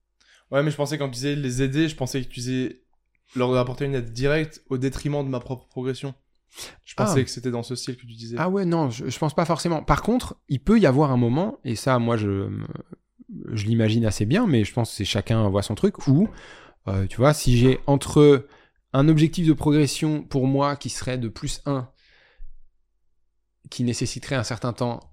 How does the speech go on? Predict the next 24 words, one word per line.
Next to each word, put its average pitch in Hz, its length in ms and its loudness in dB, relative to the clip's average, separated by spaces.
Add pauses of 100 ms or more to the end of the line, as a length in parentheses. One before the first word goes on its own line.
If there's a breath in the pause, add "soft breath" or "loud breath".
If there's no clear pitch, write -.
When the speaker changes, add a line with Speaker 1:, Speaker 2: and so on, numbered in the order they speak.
Speaker 2:
et 143 400 0 (180)
je 120 180 -2
peux 139 180 -2
faire 127 160 -4
progresser 135 400 0
les 131 160 2
autres 139 120 0
de 123 60 0
plus 165 320 -2
dix 151 500 -6 (160)
avec 117 260 -2
le 113 60 -2
même 113 200 -2
temps, 165 300 0 (880 soft breath)
bah, 104 160 -4
peut-être 160 360 2
que 143 80 0
je 123 80 0
me 131 80 4
dirais, « 131 200 4
Ok, 143 200 0
bah, 110 120 0
tant 143 200 2
pis, 156 320 -6